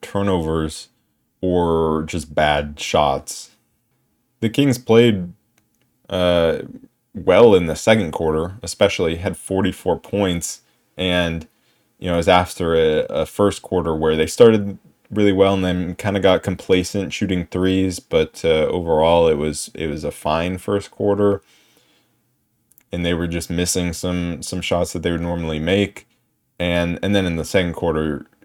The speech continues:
they went crazy, and it, and it had a lot to do with just running everything around Sabonis like we, you know, always do, but, uh, the cutting was, was extremely good in that second quarter,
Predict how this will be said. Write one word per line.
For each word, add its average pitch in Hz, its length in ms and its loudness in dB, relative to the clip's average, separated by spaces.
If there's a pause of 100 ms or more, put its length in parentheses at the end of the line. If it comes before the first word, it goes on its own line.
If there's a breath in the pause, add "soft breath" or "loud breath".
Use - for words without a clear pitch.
(160)
they 95 120 2
went 85 220 -2
crazy, 82 460 2
and 78 120 -4
it, - 200 -8
and 85 140 -4
it 78 120 -2
had 90 220 0
a 82 60 2
lot 85 340 4
to 80 80 -6
do 85 200 -2
with 76 240 -4 (260 soft breath)
just 90 180 -4
running 82 600 0
everything 92 760 0
around 92 300 -2
Sabonis 78 580 -4
like 92 200 0
we, 98 100 -2
you 90 80 -2
know, 78 140 -4
always 78 440 -2
do, 76 440 -6 (400)
but, 85 320 0
uh, 78 220 0 (640)
the 92 120 -6
cutting 82 600 0
was, 73 360 -8 (140)
was 76 420 -10
extremely 76 640 -6
good 73 400 -2 (220)
in 85 140 -6
that 78 200 -2
second 80 300 0
quarter, 92 500 6